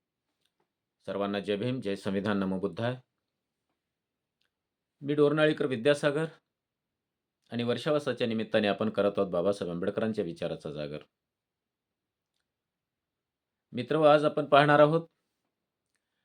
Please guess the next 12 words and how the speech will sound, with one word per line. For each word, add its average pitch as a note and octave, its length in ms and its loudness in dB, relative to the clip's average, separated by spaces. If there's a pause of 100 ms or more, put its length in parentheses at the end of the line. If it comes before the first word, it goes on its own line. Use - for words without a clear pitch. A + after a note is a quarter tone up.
(280)
अठरा C#3+ 320 0
फेब्रुवारी D3+ 460 0
एकोणीसशे C#3 480 -2
तेहतीस B2 400 -2
या A2 120 4
दिवशी G2 400 -4 (2750)
कसारा D#3 360 2
मुक्कामी C3+ 460 4 (1300)
आपल्या C3+ 240 -2
भाषणामध्ये B2 560 -2
बाबासाहेब A2 400 -2
आंबेडकरांनी G#2 600 0